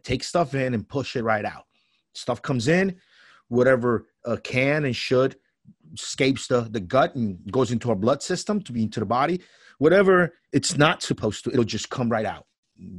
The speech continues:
Tube within a tube. You know, we're, we're, this is the way it works. So when you take it orally, you do have to, and you should, uh, have to dose Winstrol,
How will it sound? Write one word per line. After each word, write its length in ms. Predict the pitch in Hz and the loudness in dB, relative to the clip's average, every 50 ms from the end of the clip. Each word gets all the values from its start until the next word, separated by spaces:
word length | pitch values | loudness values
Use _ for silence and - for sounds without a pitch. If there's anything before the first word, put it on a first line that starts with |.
| 92 92 95 92 - - | -16 -16 -18 -20 -12 -2
Tube 300 | - 180 202 185 156 147 | 2 4 4 4 4 2
within 320 | 156 147 - 165 151 147 | 2 2 4 2 2 2
a 20 | 139 | 0
tube. 380 | 120 - - 107 90 78 - _ _ _ _ _ _ _ _ - | -4 -4 -6 -6 -6 -6 -10 _ _ _ _ _ _ _ _ -12
You 80 | 104 | -8
know, 140 | 104 107 110 | -4 -4 -2
we're, 180 | 113 113 110 104 | 0 -2 -2 -4
we're, 220 | 95 98 104 95 87 _ _ _ | -4 -8 -8 -10 -10 _ _ _
this 200 | 104 98 113 117 | -12 -8 -6 -4
is 40 | - | -2
the 60 | - 131 | 0 0
way 180 | 127 123 120 | 0 0 -2
it 60 | 117 | -2
works. 320 | 110 110 104 90 - - - - - - - - - - - - - - | -2 -4 -4 -4 -6 -12 -20 -20 -20 -20 -20 -20 -20 -20 -20 -20 -12 -2
So 140 | - 190 180 | 2 4 4
when 100 | 175 185 | 4 4
you 60 | 185 | 2
take 220 | 175 - 220 202 | 4 4 4 6
it 80 | 202 185 | 6 4
orally, 500 | 190 214 214 196 180 165 165 160 151 - _ _ _ _ _ _ _ - | 6 6 6 6 6 6 4 4 2 0 _ _ _ _ _ _ _ -10
you 220 | - 143 139 143 | -6 0 0 0
do 200 | 127 127 190 226 | 0 0 0 0
have 320 | 214 180 160 123 - - | 2 0 0 -2 -4 -6
to, 220 | - 101 85 78 - _ _ - | -8 -8 -8 -10 -12 _ _ -6
and 120 | 117 110 | -4 -2
you 120 | 104 110 104 | 0 0 -2
should, 400 | - - - - 160 196 - - - - _ _ - | -2 -2 0 2 4 2 2 0 -8 -20 _ _ -10
uh, 200 | 104 95 92 - - - | -10 -10 -10 -10 -16 -14
have 240 | - - 107 - - | -8 -6 -6 -6 -6
to 80 | - | -8
dose 380 | 95 87 110 107 95 - - - _ _ _ _ _ _ _ - | 0 2 2 2 0 -4 -12 -20 _ _ _ _ _ _ _ -16
Winstrol, 1080 | 101 98 104 120 120 - - - 127 120 117 117 117 117 117 117 120 120 117 113 110 | -10 -4 -4 -4 -4 -4 -6 -6 -4 -2 -2 -2 -4 -6 -4 -2 0 0 0 -2 -6